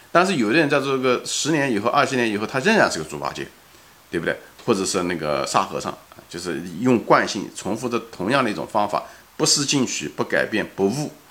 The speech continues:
哎，呃，或者像孙悟空一样的，虽然能力很强，也很聪明，认知能力也很强，但是却没有耐心持有公司，所以在这股市上也是一事无成，对不对？包括唐僧，唐僧他虽然想在股市上挣很多钱，他也比较理性，但是呢，他人力，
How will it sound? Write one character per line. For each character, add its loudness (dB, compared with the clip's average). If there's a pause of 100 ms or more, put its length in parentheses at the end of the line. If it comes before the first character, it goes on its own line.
(460)
哎， -10 (560)
呃， 0
或 4
者 2
像 2
孙 0
悟 -4
空 -2
一 0
样 0
的， -4
虽 2
然 6
能 4
力 4
很 -4
强， 0
也 0
很 -4
聪 -4
明， 0 (220)
认 6
知 4
能 6
力 0
也 4
很 -4
强， -4
但 4
是 -2
却 0
没 2
有 4
耐 6
心 -2
持 -4
有 -4
公 -4
司， -8 (260)
所 -2
以 0
在 6
这 0
股 -2
市 -2
上 4
也 2
是 -2
一 -2
事 -2
无 -6
成， -8 (220)
对 -10
不 -8
对？ -2 (520)
包 6
括 4
唐 -2
僧， -4 (260)
唐 6
僧 4
他 4
虽 0
然 6
想 0
在 2
股 -6
市 -6
上 0
挣 -2
很 -4
多 -2
钱， -4
他 4
也 6
比 -6
较 4
理 -6
性， -4 (320)
但 6
是 2
呢， 6
他 0 (200)
人 2
力， 4